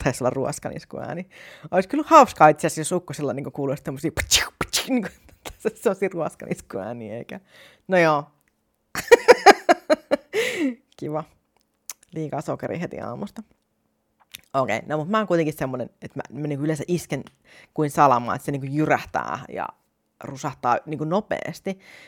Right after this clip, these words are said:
Ja mä vetäsen niinku kaikki ne tunteet niinku kerralla kohilleen.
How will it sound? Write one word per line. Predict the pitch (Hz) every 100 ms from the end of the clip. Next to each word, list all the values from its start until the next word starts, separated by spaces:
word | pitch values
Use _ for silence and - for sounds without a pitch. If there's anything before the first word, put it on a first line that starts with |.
| _
Ja | 151
mä | 151
vetäsen | 185 185 175
niinku | 165 156
kaikki | 151 233 233 165
ne | 147
tunteet | 165 156 143 139
niinku | 131 - _ _ _
kerralla | - 214 - 123 113 92 - _
kohilleen. | 123 127 73 87 82 123